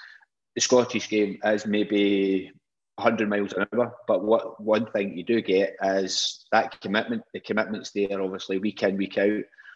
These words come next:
no matter obviously what team you're playing against. So first, you, you have to obviously combat that.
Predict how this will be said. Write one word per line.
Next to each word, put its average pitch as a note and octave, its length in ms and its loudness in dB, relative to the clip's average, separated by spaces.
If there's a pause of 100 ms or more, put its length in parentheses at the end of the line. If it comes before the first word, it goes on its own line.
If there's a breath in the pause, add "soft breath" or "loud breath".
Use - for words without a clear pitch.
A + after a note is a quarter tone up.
no G#2 100 0
matter G2 320 4
obviously F#2 460 0
what F#2+ 220 0
team G2+ 160 -2
you're F#2 100 2
playing A#2 220 4
against. A2+ 380 4 (160)
So G#2 420 0 (340)
first, A#2 180 -4 (140)
you, A2 300 -2
you A#2+ 140 2
have C3 200 2
to A#2+ 100 6
obviously G2+ 420 0 (200 loud breath)
combat A2 540 2
that. G#2+ 320 -2